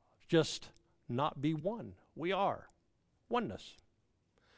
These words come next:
But what oneness gets us that progressive doesn't get us is all the rest. We must also engage in practices that make us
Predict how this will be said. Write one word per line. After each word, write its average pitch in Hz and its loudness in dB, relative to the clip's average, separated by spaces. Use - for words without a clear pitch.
But 175 2
what 160 -2
oneness 226 2
gets 220 2
us - -8
that 139 -2
progressive 147 2
doesn't 180 4
get 156 4
us - -8
is 110 -4
all 101 -4
the 98 -8
rest. - -8
We 139 0
must 123 -2
also 135 0
engage 131 0
in 151 0
practices 120 -2
that 117 -4
make 147 0
us 151 2